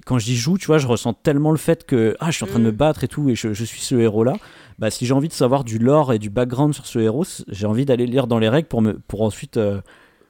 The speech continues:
Speaker 1: je sais pas, dans les autres parties, comme ça, je vais le raconter aux autres et je vais dire, ah, ce, ce héros-là, il est trop cool parce qu'en fait, il a fait ci, ça, ça, ça, ça, c'est son background, tu vois.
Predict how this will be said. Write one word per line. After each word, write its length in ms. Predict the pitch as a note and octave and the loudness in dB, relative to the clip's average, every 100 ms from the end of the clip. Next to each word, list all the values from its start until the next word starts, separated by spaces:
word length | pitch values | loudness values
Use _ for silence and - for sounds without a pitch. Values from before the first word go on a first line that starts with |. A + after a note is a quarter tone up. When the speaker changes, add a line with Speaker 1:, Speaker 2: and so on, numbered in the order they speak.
| _ - | _ -14
Speaker 1:
je 100 | - | -8
sais 80 | - | 0
pas, 140 | B2+ | 2
dans 100 | B2+ | 2
les 140 | A2 A2+ | 0 -2
autres 100 | - | -2
parties, 320 | A2 - C#3+ | -6 -6 -6
comme 160 | B2 | -4
ça, 80 | A2 | -4
je 60 | B2 | -4
vais 80 | G#2+ | -4
le 60 | |
raconter 360 | G2 G#2 G#2+ A2+ | -4 -6 -6 -4
aux 200 | G#2+ G#2 | -2 0
autres 220 | C3+ - | 0 -2
et 20 | F#2 | -8
je 60 | |
vais 80 | F#2+ | -10
dire, 180 | F#2+ - | -10 -10
ah, 100 | C3 | -10
ce, 240 | A2+ A#2+ A#2 | -12 -12 -10
ce 140 | - | -8
héros-là, 260 | G2 A2 C3+ | -6 -2 -2
il 60 | |
est 40 | G2+ | -4
trop 140 | - | -12
cool 200 | - C3+ | -10 -8
parce 160 | A2 - | -8 -12
qu'en 100 | - | -10
fait, 180 | C3 - | -10 -12
il 80 | |
a 20 | - | -14
fait 140 | - | -14
ci, 220 | - D3 | -14 -14
ça, 120 | - - | -14 -14
ça, 120 | A2 | -14
ça, 320 | - A#2+ G2+ G#2+ | -12 -10 -10 -12
ça, 160 | - | -14
c'est 120 | - | -12
son 140 | G#2+ G#2+ | -12 -10
background, 440 | G2+ G#2 G2+ A2+ | -8 -8 -6 -8
tu 80 | A#2 | -8
vois. 100 | B2 | -14